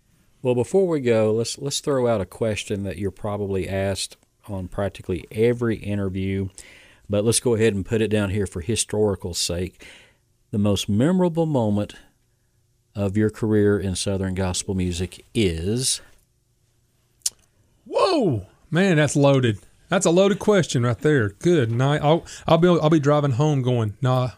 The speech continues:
Speaker 2: I said the wrong one. It was this." Um, I think looking back, man, that's hard. That's so hard. We've, we've had the wonderful opportunities of, of singing at Carnegie Hall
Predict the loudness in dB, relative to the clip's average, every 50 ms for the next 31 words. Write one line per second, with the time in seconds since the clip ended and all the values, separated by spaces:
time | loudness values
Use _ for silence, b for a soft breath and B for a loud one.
0 | _ _ -8 -6 -2 0 0 0 2 0 0 0 0 0 0 -2 -2 -2 -4 -4
1 | -2 -2 -2 -2 -4 -8 -14 b b b b b b b b b b b b b
2 | b b b b b b b _ 2 2 4 4 4 2 2 0 -2 b b b
3 | b b b b b b b b b _ _ _ _ _ _ _ _ _ _ _
4 | _ -18 B B B B B 0 2 2 2 0 2 2 2 4 4 4 2 2
5 | 2 2 2 0 0 -2 0 0 2 2 4 2 0 -2 -4 -12 -16 -16 -18 _
6 | _ _ _ _ _ _ _ _ _ _ _ _ _ _ _ _ _ _ _ _
7 | _ _ _ _ _ _ _ _ _ _ _ _ _ -2 2 4 4 4 4 4
8 | 2 2 0 0 2 2 4 4 4 2 0 -2 -2 0 0 0 0 0 2 2
9 | 2 2 2 2 2 2 2 0 -2 -6 _ b b b b b b b b b
10 | b _ _ 4 4 4 4 4 2 4 4 4 4 4 4 4 4 2 2 2
11 | 2 4 2 2 2 2 2 2 2 0 -2 -2 0 2 2 4 4 2 2 2
12 | 2 0 -2 0 -2 -4 -2 0 2 2 2 2 2 0 -4 -6 -12 -2 0 2
13 | 2 2 2 0 0 0 2 2 2 2 2 2 0 -2 -6